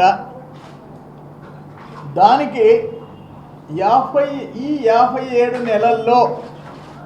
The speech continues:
రైతన్నలకు అందించిన సాయం మొత్తం లక్ష ఎనభై నాలుగు వేల, లక్ష ఎనభై నాలుగు వేల ఐదు వందల అరవై ఏడు కోట్లు.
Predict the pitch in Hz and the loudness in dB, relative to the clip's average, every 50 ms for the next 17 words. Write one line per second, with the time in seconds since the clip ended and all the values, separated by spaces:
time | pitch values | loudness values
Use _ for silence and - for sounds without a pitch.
0 | - - - - - 156 196 214 - 277 277 - - 269 254 254 254 247 240 - | -20 -20 -18 -12 -8 -4 -2 -2 -2 -2 -2 -2 -2 -2 -2 -2 -4 -4 -4 -4
1 | 233 226 220 208 233 240 247 247 233 202 208 240 254 269 262 - - 220 214 214 | -4 -4 -4 -6 -6 -6 -8 -6 -6 -6 -8 -6 -4 -4 -4 0 0 0 2 2
2 | 220 220 233 247 254 - - - - - - - - - - - - - - - | 2 2 2 2 0 0 -4 -8 -14 -18 -20 -20 -20 -20 -20 -20 -20 -20 -20 -20
3 | - - - - - - - - - - - - - - - - - - - - | -20 -20 -20 -20 -20 -20 -20 -20 -20 -20 -20 -20 -20 -20 -20 -20 -20 -20 -20 -20
4 | - - 165 190 226 240 - - 269 269 269 233 - - - - 165 185 214 226 | -16 -10 -4 -4 -2 -2 -4 -4 -4 -2 -2 -2 -4 -8 -14 -10 -4 -4 -4 -4
5 | - - - - 254 269 262 262 254 254 - 202 220 254 240 247 247 262 262 262 | -4 -8 -6 0 2 4 4 4 4 0 -4 -6 -4 -4 -4 -2 0 0 0 0
6 | 262 262 247 233 233 233 240 233 226 226 226 226 226 214 214 220 233 226 - - | 0 0 2 2 4 4 4 4 2 0 2 2 4 6 8 8 8 8 6 4
7 | - - - - - - - - - - - - - 147 190 220 - - - 269 | -4 -10 -16 -20 -20 -20 -20 -20 -20 -20 -18 -10 -4 -2 -2 -2 -2 -4 0 4
8 | 262 269 262 262 254 247 233 233 233 214 240 240 240 233 226 220 220 214 214 214 | 6 6 6 6 4 2 0 0 0 -2 -2 -2 -2 -2 -2 0 0 2 2 2
9 | 214 214 208 208 247 285 277 - 202 220 226 233 220 214 226 240 240 220 202 202 | 2 2 2 2 2 2 2 2 0 0 2 2 0 0 4 4 4 4 4 4
10 | 202 202 190 190 190 185 180 208 208 208 202 202 202 208 214 - - | 2 0 0 0 -2 -2 0 0 0 0 -2 -2 -2 -2 -2 -4 -6